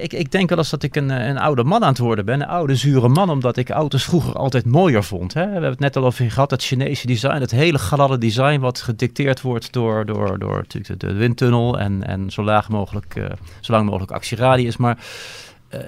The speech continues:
ligt dat aan mij? Of, eh, zeggen jullie ook van, eh, vroeger waren auto's meer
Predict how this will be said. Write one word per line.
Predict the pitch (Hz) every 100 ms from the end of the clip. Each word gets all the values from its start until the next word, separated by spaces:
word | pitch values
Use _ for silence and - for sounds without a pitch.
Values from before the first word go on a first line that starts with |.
| - -
ligt | 165 - -
dat | 135
aan | - 101 101
mij? | 120 196 190
Of, | - - - 95
eh, | 101
zeggen | 139 170 - 160
jullie | 156
ook | 151 127
van, | - 113 110
eh, | 117 147 135
vroeger | - 175 - 135 131 104 - - - _
waren | 127 123 117
auto's | 131 127 110
meer | 127 123 117